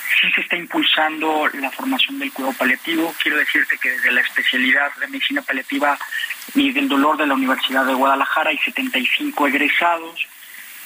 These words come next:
que ya trabajan como médicos paliativistas con cédula a nivel nacional, y, eh,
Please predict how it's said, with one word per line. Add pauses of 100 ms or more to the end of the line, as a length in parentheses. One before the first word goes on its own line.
(160)
que (100)
ya
trabajan
como
médicos (440)
paliativistas
con
cédula
a
nivel
nacional, (920)
y, (240)
eh,